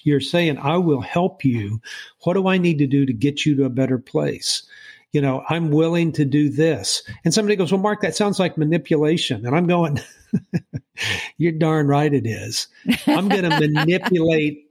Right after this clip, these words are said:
Speaker 1: anything I can to create an atmosphere that's gonna get my teen grandchild or my own teen through these turbulent years that they're going through."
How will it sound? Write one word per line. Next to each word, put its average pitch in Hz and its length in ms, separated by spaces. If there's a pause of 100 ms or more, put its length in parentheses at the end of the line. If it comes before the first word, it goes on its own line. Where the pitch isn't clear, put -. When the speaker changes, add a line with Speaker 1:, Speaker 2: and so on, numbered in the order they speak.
Speaker 1:
anything 185 640
I 156 180
can 131 520
to 135 100
create 151 340
an 127 240
atmosphere 135 920 (400)
that's 143 220
gonna 135 240
get 120 720 (380)
my 131 220
teen 135 360
grandchild 160 840
or 139 100
my 127 260
own 135 180
teen 117 400 (320)
through 170 280
these 127 320
turbulent 156 720
years 131 440
that 123 200
they're 131 140
going 127 480
through." 98 400